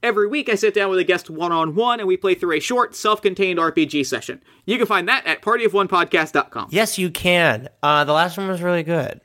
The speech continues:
Speaker 1: Uh, Starcrossed with Alex Roberts.
Speaker 2: Yeah.
Speaker 1: It was a game of forbidden love about two people who really, really want to, but really, really shouldn't. It is played with a tumbling wood tower.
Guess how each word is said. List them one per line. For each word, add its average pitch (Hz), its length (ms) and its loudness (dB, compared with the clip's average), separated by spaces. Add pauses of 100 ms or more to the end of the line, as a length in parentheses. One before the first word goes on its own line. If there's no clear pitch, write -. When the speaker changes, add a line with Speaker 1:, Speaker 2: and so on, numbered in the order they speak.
(160)
Speaker 1:
Uh, 170 260 2
Starcrossed 196 560 0
with 190 100 2
Alex 175 280 -2
Roberts. 226 360 -2
Speaker 2:
Yeah. 180 340 -8
Speaker 1:
It 175 140 0
was 170 160 0
a 156 380 0
game 185 300 0
of - 80 -6
forbidden 180 500 0
love 180 240 0
about 160 180 0
two 185 140 -2
people 185 280 -2
who 175 140 0
really, 190 280 2
really 185 260 2
want 165 300 -8
to, 208 180 0
but 170 180 -6
really, 180 280 2
really 175 280 0
shouldn't. 190 480 -4 (580)
It 170 160 2
is 170 220 2
played 190 260 2
with 185 120 2
a 165 100 2
tumbling 185 560 0
wood 175 240 0
tower. 180 480 -2